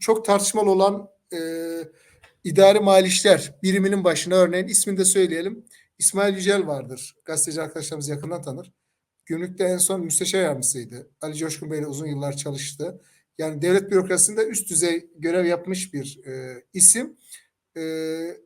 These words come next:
Genel İdare Kurulu'na da yedek girmişti. Milletvekili adayı gösterilmemişti yani beklenirken. İsmail Yücel'in bu işlerin başına geldiği söyleniyor örneğin.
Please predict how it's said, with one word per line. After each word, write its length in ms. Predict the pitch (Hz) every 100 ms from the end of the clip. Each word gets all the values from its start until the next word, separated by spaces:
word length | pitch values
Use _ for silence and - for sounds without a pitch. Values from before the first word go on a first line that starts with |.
| _ _ _ _ _ -
Genel 260 | 165 202
İdare 320 | 226 220 233 233
Kurulu'na 260 | 233 269
da 40 | 247
yedek 340 | 185 214 214
girmişti. 300 | 170 170 269
Milletvekili 460 | 233 226 226 220 220
adayı 260 | 202 254
gösterilmemişti 800 | 202 185 - 196 185 139 117 -
yani 180 | 117 117
beklenirken. 720 | 147 143 156 143 - 220 240 - _ _ -
İsmail 300 | - 196 214
Yücel'in 420 | 202 208 262 233
bu 140 | 220
işlerin 320 | 214 202 220
başına 260 | 202 185 208
geldiği 320 | 180 175 185
söyleniyor 580 | 202 170 156 135 123 113
örneğin. 280 | 110 110